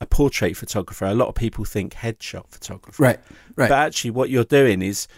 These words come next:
Speaker 1: you've then got to go and get that person, you've got to get that, you've got to get that mood back that you had at two o'clock in the morning,
Speaker 2: Yeah.
Speaker 1: three days later at four o'clock in the afternoon, and, and, like, reimagine that hu-, so I can, I, you know, I, I can't begin to imagine how hard that is, because
Speaker 2: Yeah.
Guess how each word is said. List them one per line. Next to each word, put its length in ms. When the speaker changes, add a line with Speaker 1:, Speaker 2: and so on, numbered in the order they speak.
Speaker 1:
you've 240
then 140
got 140
to 40
go 140
and 100
get 220
that 180
person, 420
you've 140
got 140
to 80
get 240
that, 180
you've 180
got 120
to 80
get 160
that 120
mood 360
back 500
that 120
you 160
had 140
at 80
two 180
o'clock 300
in 60
the 60
morning, 520
Speaker 2:
Yeah. 160
Speaker 1:
three 180
days 300
later 340
at 80
four 220
o'clock 260
in 80
the 80
afternoon, 640
and, 260
and, 300
like, 160
reimagine 800
that 200
hu-, 200
so 180
I 80
can, 240
I, 220
you 180
know, 80
I, 100
I 60
can't 260
begin 220
to 100
imagine 260
how 180
hard 260
that 160
is, 200
because 400
Speaker 2:
Yeah. 240